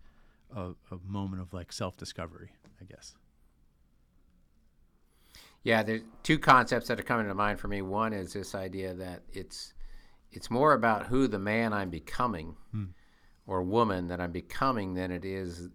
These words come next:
Speaker 2: the goal itself. So it's, as I'm moving forward and I'm taking action and I'm making progress, it's more about who I'm becoming than it is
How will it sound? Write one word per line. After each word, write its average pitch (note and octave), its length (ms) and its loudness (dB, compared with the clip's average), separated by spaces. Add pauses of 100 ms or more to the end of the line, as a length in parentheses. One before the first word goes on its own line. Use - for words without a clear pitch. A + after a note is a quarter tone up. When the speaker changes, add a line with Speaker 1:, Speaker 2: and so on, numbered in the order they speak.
Speaker 2:
the F2+ 140 -8
goal F2+ 420 -4
itself. - 580 -12
So F2 200 -8
it's, D#2+ 140 -14 (100)
as F#2 160 -6
I'm F2+ 140 -2
moving G#2+ 440 0
forward G2+ 340 0
and F2+ 80 -4
I'm E2+ 100 -6
taking F#2 420 -6
action F#2 580 -8
and E2+ 160 -10
I'm E2 320 -12 (220)
making F#2 380 -8
progress, F#2+ 760 -2 (520)
it's - 220 -14
more F2+ 260 -6
about E2+ 440 -8
who A2 200 -4
I'm F#2 100 -4
becoming F#2 580 -4
than E2+ 140 -6
it E2 100 -10
is E2+ 460 -10